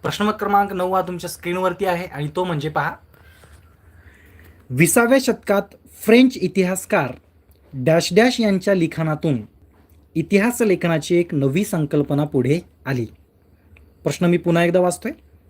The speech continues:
विसाव्या शतकाच्या फ्रेंच इतिहासकार डॅश डॅश यांच्या लिखाणातून इतिहास लेखनाची एक नवीन संकल्पना पुढे आली. त्यासाठी पर्याय क्रमांक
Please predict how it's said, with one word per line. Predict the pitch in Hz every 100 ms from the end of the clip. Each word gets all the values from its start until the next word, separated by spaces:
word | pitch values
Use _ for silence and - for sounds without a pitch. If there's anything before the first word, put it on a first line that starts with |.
| _ - _ _ _
विसाव्या | 135 151 220 214 254
शतकाच्या | 247 - 196 185 196 196 - -
फ्रेंच | - 208 247 226
इतिहासकार | 170 151 170 160 - 160 120 - _ _ _ _ _ _ _ _ - - - -
डॅश | 135 170 170
डॅश | 160 240 240
यांच्या | 208 185 190
लिखाणातून | 170 160 147 135 160 214 240 _ _ _
इतिहास | 151 - 214 220
लेखनाची | 180 170 160 139 170
एक | 165
नवीन | 139 139 220
संकल्पना | 220 175 160 147 139
पुढे | 131 139 139
आली. | 127 123
त्यासाठी | - - - 147 147
पर्याय | 147 156 160
क्रमांक | 196 190 185